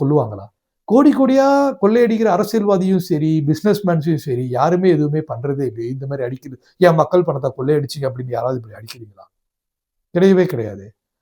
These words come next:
அப்படியே அவங்கள எல்லாத்தையுமே அரெஸ்ட் பண்ணாலும், அவங்களுக்கெல்லாம் ஜெயில்ல வந்து ஏ கிளாஸ், பி கிளாஸ்னு வந்து சொகுசான ஜெயிலு,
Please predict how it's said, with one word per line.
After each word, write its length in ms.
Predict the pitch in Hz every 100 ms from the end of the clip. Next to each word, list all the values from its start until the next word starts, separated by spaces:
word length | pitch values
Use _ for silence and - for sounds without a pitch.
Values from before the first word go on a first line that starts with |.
| _
அப்படியே 440 | 190 247 311 311
அவங்கள 300 | 262 240 240
எல்லாத்தையுமே 460 | 226 226 226 214 220
அரெஸ்ட் 340 | 180 190 190
பண்ணாலும், 640 | 196 156 131 117 143 160 - _ _ _ _ _ _ _ _ _ -
அவங்களுக்கெல்லாம் 640 | 151 233 269 247 233 208
ஜெயில்ல 360 | 190 196 185
வந்து 260 | 180 175 160
ஏ 180 | 175 190
கிளாஸ், 300 | 180 160 139
பி 160 | 165 170
கிளாஸ்னு 320 | 160 156 160
வந்து 200 | 139 143
சொகுசான 560 | - 139 190 190 180 165
ஜெயிலு, 480 | 123 123 120 120